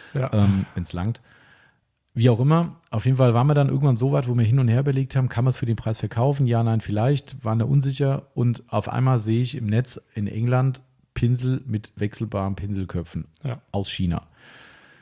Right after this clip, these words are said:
Speaker 2: Da gibt's, glaub ich, sogar von A D B L mittlerweile. Ich meine, die bedienen sich alle im China-Regal.
Speaker 1: Klar.
Speaker 2: Wo es jetzt A D B L macht, nein, bevor einer schimpft, weiß ich natürlich nicht, aber mutmaßlich kommt auch das daher.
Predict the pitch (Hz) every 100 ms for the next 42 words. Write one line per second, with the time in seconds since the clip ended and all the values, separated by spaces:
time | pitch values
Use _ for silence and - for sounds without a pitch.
0 | _ _ - 90 107 - 101 87 104 -
1 | 92 90 98 101 127 131 - 101 104 92
2 | 98 95 90 98 95 104 104 101 95 120
3 | 113 - 117 110 104 104 110 98 - 104
4 | 90 87 90 90 87 85 95 98 98 87
5 | 92 87 90 87 90 - 101 - 92 98
6 | 123 113 110 - 110 113 107 113 95 92
7 | - 113 156 - 113 110 110 - 107 101
8 | 98 - 127 135 113 117